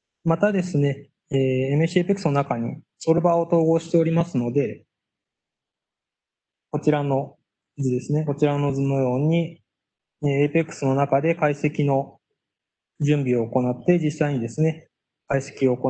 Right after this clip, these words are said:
っていただくということができるようになっております。またですね、えー、既存のエフイーエムデータから形状を作成することができるようになっておりまして、この右上のムービーが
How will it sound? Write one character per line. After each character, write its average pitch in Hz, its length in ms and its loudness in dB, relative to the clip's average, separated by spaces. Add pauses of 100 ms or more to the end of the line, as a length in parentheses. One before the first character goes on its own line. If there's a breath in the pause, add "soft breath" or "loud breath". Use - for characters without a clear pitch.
っ 127 200 -4
て 180 380 0 (200)
い 143 60 -10
た 135 80 4
だ 123 100 2
く 123 120 -10
と 131 160 -8
い 143 60 4
う 139 40 2
こ 151 120 0
と 170 80 0
が 180 100 4
で 127 120 -2
き 123 100 -2
る 113 80 0
よ 110 60 -2
う - 20 -6
に 110 80 -4
な 113 80 -2
っ 110 80 -10
て - 80 -8
お 110 80 -2
り 104 80 -6
ま 107 140 -6
す。 - 300 -18 (720)
ま 170 160 2
た 220 120 2
で 185 100 0
す - 160 -4
ね、 147 300 0 (180)
え 131 720 0
ー、 - 40 -20 (640)
既 175 160 4
存 202 120 4
の 196 260 2
エ 160 60 4
フ 196 180 4
イ 208 60 4
ー - 20 4
エ 208 40 2
ム 208 120 4
デ 214 160 4
ー - 20 -10
タ 170 100 0
か 120 120 0
ら 110 240 -2
形 165 220 4
状 170 160 2
を 160 180 2 (300)
作 - 260 0
成 156 160 0
す 156 160 0
る 151 100 2
こ 147 140 0
と 156 120 0
が 139 140 2
で 120 160 -2
き 127 160 0
る 123 60 0
よ 120 100 0
う - 40 -2
に 117 80 -4
な 120 120 -2
っ 117 80 -12
て 123 80 -6
お 120 40 -4
り 120 100 -4
ま 131 120 -2
し - 80 -12
て、 170 80 -2
こ 160 100 2
の 151 60 0
右 160 240 2
上 190 160 4
の 185 120 4
ム 180 180 4
ー - 40 -4
ビ 165 160 4
ー - 20 2
が 147 340 0